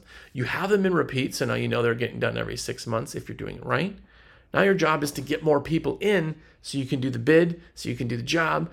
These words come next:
so you can get them in every six months. It's the whole thing over again.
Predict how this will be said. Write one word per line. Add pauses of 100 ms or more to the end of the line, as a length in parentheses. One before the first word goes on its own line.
(120)
so
you
can
get
them
in
every
six
months.
It's
the
whole
thing
over
again.